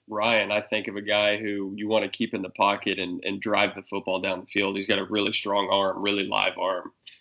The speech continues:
Um, but yeah, I mean, you're right. You know, when you've got a guy like that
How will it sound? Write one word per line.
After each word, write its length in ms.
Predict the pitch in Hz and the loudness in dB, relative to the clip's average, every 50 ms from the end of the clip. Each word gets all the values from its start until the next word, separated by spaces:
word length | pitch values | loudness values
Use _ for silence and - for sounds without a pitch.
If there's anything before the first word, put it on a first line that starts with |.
| - - _ - - _ - - | -20 -20 _ -20 -20 _ -4 0
Um, 580 | - 104 101 98 98 95 95 95 - - - - _ _ _ _ _ _ _ _ _ _ _ _ _ _ _ _ _ _ _ - - - - _ _ _ _ _ _ _ _ - | 4 6 6 6 4 2 -2 -2 -4 -4 -4 -6 _ _ _ _ _ _ _ _ _ _ _ _ _ _ _ _ _ _ _ -10 -10 -10 -12 _ _ _ _ _ _ _ _ 6
but 320 | 113 110 107 92 - 104 | 8 8 8 8 4 4
yeah, 240 | 113 127 135 113 107 | 6 6 6 6 4
I 20 | |
mean, 180 | 107 110 107 107 | 2 2 0 -2
you're 120 | 110 107 | -2 0
right. 220 | 107 120 117 107 92 | 2 4 4 4 2
You 120 | 117 113 | 2 2
know, 100 | 117 113 | 2 2
when 160 | 110 117 110 | 2 0 0
you've 120 | 113 107 - | 0 0 2
got 180 | 123 131 135 | 4 4 4
a 60 | 120 | 2
guy 340 | 107 107 - 110 110 117 117 | 0 -2 -2 0 2 2 0
like 380 | 110 104 107 107 113 113 - - | 0 0 0 0 0 0 -2 -4
that 380 | 98 101 101 101 90 - _ | -4 -4 -4 -4 -4 -6 _